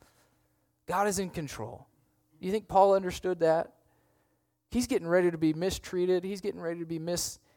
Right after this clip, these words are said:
you know, the, the injustice that takes place is gonna be unreal. And he has to remember God is in control here. Not only are unbelievers gonna misunder your lifestyle and your message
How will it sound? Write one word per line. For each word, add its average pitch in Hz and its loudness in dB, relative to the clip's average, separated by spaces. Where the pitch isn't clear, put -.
you - -8
know, 139 0
the, 123 -4
the 151 -6
injustice 202 -6
that 131 -6
takes 131 -8
place 123 -8
is 131 -12
gonna 175 -2
be 147 -2
unreal. 147 -6
And 156 -8
he 196 2
has 208 2
to 185 -6
remember 165 2
God 175 0
is 185 -2
in 175 -6
control 147 -4
here. 131 -10
Not 220 2
only 240 6
are 175 2
unbelievers 202 2
gonna 226 4
misunder 202 0
your 185 4
lifestyle 185 4
and 170 -2
your 165 0
message 190 2